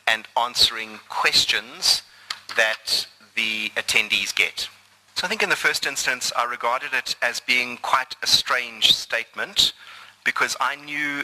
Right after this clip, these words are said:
at that point in time Nedbank had not made any public statements given client confidentiality around the closure of these accounts, but I, I certainly assumed that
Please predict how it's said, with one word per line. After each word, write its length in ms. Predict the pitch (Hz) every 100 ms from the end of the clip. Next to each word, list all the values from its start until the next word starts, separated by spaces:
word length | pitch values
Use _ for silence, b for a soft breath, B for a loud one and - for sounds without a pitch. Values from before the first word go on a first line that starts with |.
| -
at 160 | 120 -
that 260 | 117 -
point 340 | - 135 120 127
in 120 | 117
time 520 | - 175 151 117 123
Nedbank 380 | 113 127 127 123
had 200 | - 123
not 440 | 113 127 - - - -
made 280 | 110 110 -
any 200 | 117 110
public 460 | 104 - 120 110 -
statements 640 | - 110 101 - 131 -
given 300 | - 110 110
client 320 | 104 110 104 101 -
confidentiality 1000 | 104 - 101 101 - 101 101 - 104 101
around 600 | 101 98 101 98 98 - - B B B
the 60 | 107
closure 640 | - - 110 107 107 98 98 -
of 140 | 104 98 - -
these 400 | 104 101 95 - -
accounts, 600 | - 143 120 131 - - B B B B -
but 200 | 117 -
I, 240 | 117 117 117
I 100 | 110
certainly 640 | 113 - 151 139 131 123 -
assumed 760 | - - - 160 113 120 127 - - 107
that 480 | 110 107 - -